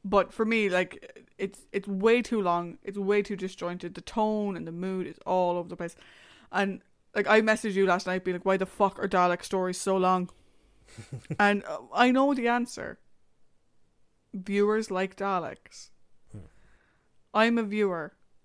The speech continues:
Speaker 1: I like the Daleks. But fuck me. Like, this is the Thals all over again. You don't need to make their stories super fucking long.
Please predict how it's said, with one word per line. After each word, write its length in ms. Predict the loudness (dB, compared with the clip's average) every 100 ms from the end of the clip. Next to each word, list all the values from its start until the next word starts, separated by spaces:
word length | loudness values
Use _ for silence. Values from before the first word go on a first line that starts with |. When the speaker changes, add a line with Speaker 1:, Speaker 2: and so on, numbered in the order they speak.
| _ _
Speaker 1:
I 140 | 2 4
like 300 | 4 2 -2
the 80 | -4
Daleks. 640 | -2 -2 -4 -12 -18 -20 _ _ _ _ _ _
But 160 | -8 -8
fuck 840 | -10 -20 -20 -20 -2 0 0 -8 -10
me. 480 | -6 -4 -4 -6 -4
Like, 220 | -4 -2
this 220 | -2 -2
is 160 | -4 -4
the 100 | -8
Thals 600 | 4 8 8 6 0 -4 -2
all 240 | 0 2
over 280 | 0 -2 -4 -4
again. 180 | -6 -4
You 100 | -2
don't 320 | 0 0 -2
need 160 | -6 -6
to 100 | -4
make 240 | -4 -6 -4
their 160 | -6
stories 560 | -2 -2 -2 -4 -6 -10 -18
super 520 | -6 -4 -2 -4 -6
fucking 540 | -6 -8 -4 -6 -6
long. 400 | -6 -4 -4 -10